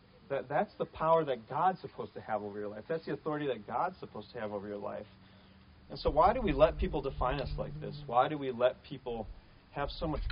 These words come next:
power and authority over us? Let's turn to Matthew chapter ten, the scripture reading we had,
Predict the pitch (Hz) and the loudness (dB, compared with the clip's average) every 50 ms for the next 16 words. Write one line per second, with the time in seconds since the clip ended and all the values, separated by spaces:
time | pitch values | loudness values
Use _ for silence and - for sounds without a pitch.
0 | - - - 131 123 131 139 139 139 135 127 117 107 - - - 131 123 123 123 | -2 0 0 0 0 2 0 0 0 -2 -4 -6 -10 -12 -10 -6 -2 0 0 0
1 | 123 123 117 113 127 110 117 104 101 101 104 104 - - - - - - - - | 0 -2 -4 -6 -4 -4 -4 -4 -4 -6 -6 -8 -12 -14 -18 -20 -20 -20 -20 -20
2 | - - - - - - - - - - - - - - - 147 - - 127 147 | -20 -20 -20 -20 -20 -20 -20 -20 -20 -20 -20 -20 -20 -20 -20 -18 -8 -2 0 0
3 | 156 - - - - - - 151 143 143 131 - 123 123 123 123 127 127 - 127 | 0 0 -2 -18 -10 -4 -4 -2 -2 -2 -4 -6 -4 0 2 2 2 2 -2 -6
4 | 120 110 - - 131 120 120 - 110 104 - - - 123 117 107 101 104 107 104 | -10 -10 -6 -2 -2 -2 -2 -2 -8 -14 -14 -12 -10 -8 -6 -6 -6 -6 -8 -10
5 | - - - - - - - - - - - - - - - - - - - - | -14 -20 -20 -20 -20 -20 -20 -20 -20 -20 -20 -20 -20 -20 -20 -20 -20 -20 -20 -20
6 | - - - - - - - 135 - - - 131 - - - 127 120 117 117 110 | -20 -20 -20 -20 -20 -18 -16 -16 -8 -4 -4 -4 -4 -4 -8 -6 -6 -4 -6 -6
7 | 110 107 104 110 113 107 107 104 104 | -6 -6 -6 -2 0 2 2 0 0